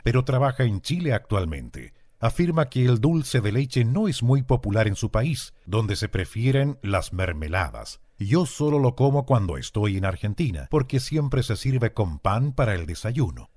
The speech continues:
También se consume a la hora de té, con un trozo de pay de manzana, en alfajores o en torta de mil hojas". Cura prefiere la versión argentina más que la chilena y concluye que el dulce de leche es un producto típicamente latinoamericano,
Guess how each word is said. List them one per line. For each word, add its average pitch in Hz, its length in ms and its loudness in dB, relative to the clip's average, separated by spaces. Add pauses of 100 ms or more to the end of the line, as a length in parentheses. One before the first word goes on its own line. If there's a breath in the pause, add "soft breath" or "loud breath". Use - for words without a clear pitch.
También 151 420 0
se - 160 -2
consume 123 540 0
a 95 60 0
la 71 180 -4
hora 110 260 2
de 101 120 -2
té, 123 320 -4 (120)
con 156 160 0
un 196 140 0
trozo 135 360 0
de 90 140 -2
pay 92 320 0
de 95 80 -2
manzana, 113 640 -2
en 101 160 -2
alfajores 127 920 -2 (240)
o 170 100 4
en 131 160 2
torta 120 520 2
de 87 140 -2
mil 98 200 -2
hojas". 95 540 -10 (260)
Cura 117 440 0
prefiere 156 460 0
la 139 100 2
versión 117 340 0
argentina 127 640 0
más 113 400 0
que 117 120 -4
la 117 140 0
chilena 90 480 -4
y 110 120 0
concluye 147 580 2
que 127 80 -2
el 110 160 2
dulce 131 360 2
de 101 100 -2
leche 107 500 -2
es 214 160 -2
un 196 140 -2
producto 127 480 2
típicamente 104 800 0
latinoamericano, 85 1040 -2